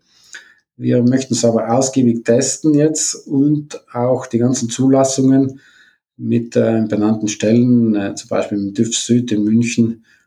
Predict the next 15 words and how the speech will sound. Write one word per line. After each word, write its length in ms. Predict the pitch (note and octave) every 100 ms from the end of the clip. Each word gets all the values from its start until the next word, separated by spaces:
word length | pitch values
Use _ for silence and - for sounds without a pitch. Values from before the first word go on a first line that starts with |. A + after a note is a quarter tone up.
| _
zuerst 560 | - A2 G#2+ - A#2 -
durchbringen, 920 | B2 B2+ - C3+ D3 D3 D3+ D#3 D#3 _ _ _ _ -
um 140 | A2
danach 440 | A2 A2+ A2+ A#2 A2
ein 140 | G#2+
System, 640 | - G#2+ - A2 A#2+ A#2 A2+
äh, 220 | G#2 G2+
das 240 | G#2 G#2
auch 220 | G2 G2+ A#2
wirklich 380 | A2+ A#2 A2
genehmigungsfähig 960 | - G#2 A2 A2 G2+ G#2 - G#2 G#2 G#2
ist, 280 | G#2 - -
anbieten 520 | G2+ G2+ G2 - G#2+
zu 180 | - -
können. 340 | - G#2 G2